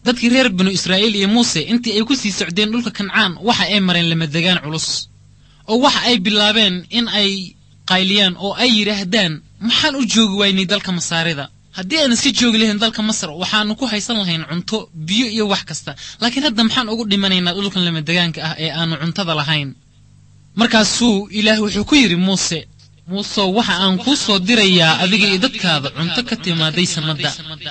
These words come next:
Salaaddii dadka ha ka lahaan oo ha soo gurtaan cunto maalintaa keliya ku filan." Cuntadani waxa ay ahayd rooti yaryar oo macaan oo la yidhaahdo maana. Markii galabtii ay tahayna, waxa imaan jiray shimbiro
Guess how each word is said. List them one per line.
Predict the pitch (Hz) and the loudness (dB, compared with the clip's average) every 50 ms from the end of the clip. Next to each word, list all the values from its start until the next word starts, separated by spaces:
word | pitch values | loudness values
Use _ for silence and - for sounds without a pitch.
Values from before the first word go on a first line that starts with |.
| 135 - - - 160 156 151 151 139 - - - - - - - - - - - - - | -14 -16 -20 -20 -20 -20 -20 -20 -20 -20 -20 -20 -20 -20 -20 -20 -20 -20 -20 -20 -20 -18
Salaaddii | - - - 202 220 240 247 208 190 226 220 | -12 -4 0 2 2 2 2 0 0 -2 0
dadka | 185 247 240 254 - 240 | 0 0 0 0 -2 -2
ha | 214 220 247 | -2 -2 -2
ka | 254 240 214 | -2 -2 -4
lahaan | 196 180 175 175 175 175 | -2 -2 -2 -2 -4 -4
oo | 170 175 180 185 | -4 -2 -2 0
ha | 185 220 | 0 -2
soo | 240 - - 233 214 190 | -2 -2 -2 -2 -2 -2
gurtaan | 180 185 185 180 - 196 202 202 202 | -2 -4 -6 -6 -4 -2 -2 -2 -2
cunto | 190 175 196 196 190 202 202 247 220 165 190 196 185 - 165 | -4 -4 -6 -6 -4 -4 -4 -4 -4 -6 -8 -16 -12 -6 -4
maalintaa | 175 180 180 185 196 220 214 185 - 185 180 185 | -2 0 2 2 0 0 -2 -2 -2 -2 -2 -2
keliya | 190 190 190 196 190 180 | -2 -4 -2 0 0 0
ku | 175 - 196 | -2 -2 -6
filan." | 185 190 190 170 165 170 170 165 160 - - 165 165 170 170 170 - - - - 170 170 170 170 - - - - - - - - | -8 -6 -6 -2 -2 -2 -2 -4 -8 -16 -14 -12 -10 -12 -12 -12 -16 -20 -20 -20 -20 -20 -20 -20 -20 -20 -20 -20 -20 -20 -20 -12
Cuntadani | - 175 208 190 226 254 247 247 233 | -10 -10 -8 -6 -6 -6 -2 -2 -2
waxa | 226 220 240 240 240 220 - | -2 -2 -4 -4 -6 -6 -4
ay | - 220 214 | -4 -4 -4
ahayd | 156 - - - 190 196 175 - | -2 -4 -6 -6 -6 -8 -10 -12
rooti | - - 247 262 254 240 - - 190 202 | -8 -4 -2 -2 -2 -2 -4 -4 -2 -2
yaryar | 196 190 202 214 214 185 - - | 0 0 2 0 0 -2 -6 -2
oo | 196 220 214 | 0 2 2
macaan | 190 185 180 - 160 165 175 170 175 170 - - | 2 2 0 0 2 2 2 2 2 0 -4 -6
oo | - 180 185 | -4 -2 0
la | 202 208 | 2 2
yidhaahdo | 208 190 180 160 170 165 156 143 156 | 2 2 2 0 -2 -4 -4 -4 -4
maana. | 151 151 151 151 151 156 165 156 - - - - - - - _ _ - - - - - | -2 -2 -2 0 0 -2 -2 -4 -6 -12 -20 -20 -20 -20 -20 _ _ -20 -20 -20 -16 -8
Markii | - 214 247 240 254 247 214 | -2 -2 0 0 0 0 -2
galabtii | 185 226 269 262 226 - - 233 | 0 0 0 0 0 -2 -6 -6
ay | 175 196 226 226 | -4 -2 -2 -2
tahayna, | 226 - 190 196 220 202 180 165 160 | -2 -2 -4 -2 -2 -2 -2 -4 -6
waxa | 160 214 240 226 214 160 | -4 -4 -4 -2 -2 -4
imaan | 185 196 208 214 214 202 180 | -4 -2 0 0 0 0 -2
jiray | 180 202 196 | -2 -4 -2
shimbiro | - - - 202 202 196 180 240 240 | -2 -2 -2 -2 -4 -2 -2 0 0